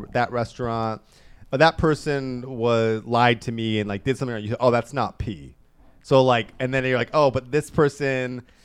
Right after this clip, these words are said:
you know, has these new shoes out. Oh, those are definitely P." What do you think that means, Grandma?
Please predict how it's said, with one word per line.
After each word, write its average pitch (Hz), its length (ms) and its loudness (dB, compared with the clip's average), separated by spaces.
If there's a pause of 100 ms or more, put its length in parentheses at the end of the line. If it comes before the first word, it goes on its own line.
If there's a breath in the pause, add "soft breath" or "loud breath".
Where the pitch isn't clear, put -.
(140)
you 135 100 -6
know, 120 180 0
has 123 260 -4
these 117 200 -8
new 135 160 8
shoes 135 380 2
out. 123 220 0
Oh, 120 100 -2
those 123 180 -6
are 117 60 -8
definitely 107 580 -4
P." 87 380 -8 (400)
What 123 300 -8
do 175 80 -12
you 170 120 -8
think 131 380 -12
that 101 300 -8
means, 80 460 -20
Grandma? 76 340 -20